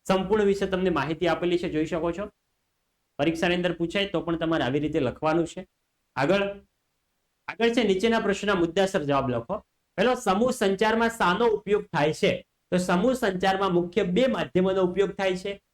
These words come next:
પહેલું છે ઇલેક્ટ્રોનિક માધ્યમ, તેમાં આકાશવાણી અને દૂરદર્શનનો સમાવેશ છે. બીજો મુદ્રિત માધ્યમ,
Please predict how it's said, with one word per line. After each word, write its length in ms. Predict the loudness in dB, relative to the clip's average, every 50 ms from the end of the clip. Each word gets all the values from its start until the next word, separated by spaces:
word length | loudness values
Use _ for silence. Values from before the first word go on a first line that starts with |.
| _ _ 0
પહેલું 260 | 2 2 2 2 0
છે 260 | -2 -4 -6 -8 -10 _ _ _ -2
ઇલેક્ટ્રોનિક 640 | 0 0 0 0 0 0 0 2 2 0 -2 -2
માધ્યમ, 420 | -2 -2 -2 -2 0 0 0 0 -2
તેમાં 520 | -4 _ _ -2 0 0 2 0 0 0
આકાશવાણી 800 | 0 0 0 2 2 2 0 0 0 0 0 0 0 0 0 -2
અને 260 | -4 -4 -4 0 0
દૂરદર્શનનો 760 | 0 0 0 0 0 0 0 0 0 0 0 0 0 0 -2
સમાવેશ 520 | -2 0 0 0 2 2 2 0 -2 -4 -8 -14
છે. 120 | -14 -14 _ _ _ _ _ _ _ -2
બીજો 280 | 0 2 2 2 4
મુદ્રિત 460 | 4 2 2 2 2 2 2 0 0 0
માધ્યમ, 400 | -2 -2 -2 -2 0 0 0